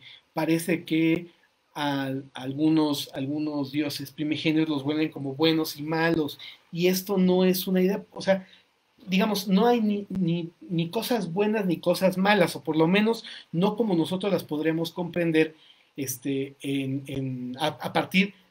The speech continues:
de los valores, eh, o de la ética que nosotros podríamos ubicar, eh, como, como terrenal. No, no va por ahí ese, eh, eh, el, el asunto.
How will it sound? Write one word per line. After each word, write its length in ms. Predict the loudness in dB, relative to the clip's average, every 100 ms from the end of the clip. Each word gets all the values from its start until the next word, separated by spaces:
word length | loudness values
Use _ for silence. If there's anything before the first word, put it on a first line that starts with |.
| -2
de 180 | 4
los 220 | 6 6 6
valores, 760 | 4 6 6 4 2 -6 -16 _ -20 _ -8
eh, 400 | -4 -2 -4 -4
o 120 | -2
de 100 | 0
la 140 | 2 2
ética 400 | 2 0 -2 0
que 100 | 0
nosotros 420 | 0 -4 -4 -6
podríamos 500 | -4 -2 0 -2 -4
ubicar, 520 | -4 -4 0 0 -2 _ _ _ -16
eh, 320 | -12 -12 -12
como, 300 | -8 -8 -8
como 260 | -8 -10 -6
terrenal. 580 | -4 -2 0 4 2 2 -14 _ _
No, 440 | -4 0 2 0
no 240 | 0 2 2
va 200 | 2 2
por 160 | 0
ahí 320 | 0 0 0
ese, 580 | 0 -2 -2 -2 -2 -6 -8 -10 -12 _ _ _ _ _ _ _ _ _ -18
eh, 160 | -16 -14
eh, 320 | -8 -8 -6
el, 240 | -4 -4 -4
el 100 | -6
asunto. 560 | -2 2 2 2 -2